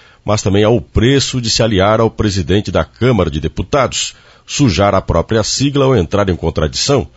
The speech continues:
já que a oposição, principalmente o P S D B e o dem, gritam para a saída de Cunha da presidência da Casa. No final das contas, a governabilidade do país foi demonstrada mesmo pela Bolsa de Valores, que reagiu muito bem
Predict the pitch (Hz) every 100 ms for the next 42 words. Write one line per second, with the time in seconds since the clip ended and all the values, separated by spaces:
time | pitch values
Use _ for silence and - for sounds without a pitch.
0 | - _ - 82 78 - 80 78 87 87
1 | 113 - 98 107 - _ _ _ - 131
2 | 127 - 85 87 71 - 82 78 78 -
3 | 78 78 65 - - - - _ - 110
4 | 92 104 110 82 73 120 214 - - 65
5 | 69 - 92 98 - 92 98 95 - 92
6 | 87 90 98 82 85 85 82 87 82 80
7 | 57 - - - _ _ _ - - 120
8 | 87 76 - - 104 - 80 80 104 92
9 | 85 78 80 78 78 78 - 80 98 -
10 | 90 90 85 - 92 80 82 92 90 90
11 | 80 73 95 90 87 95 90 98 78 -
12 | - - - - _ 117 143 143 123 147
13 | 143 175 202 165 104 135 151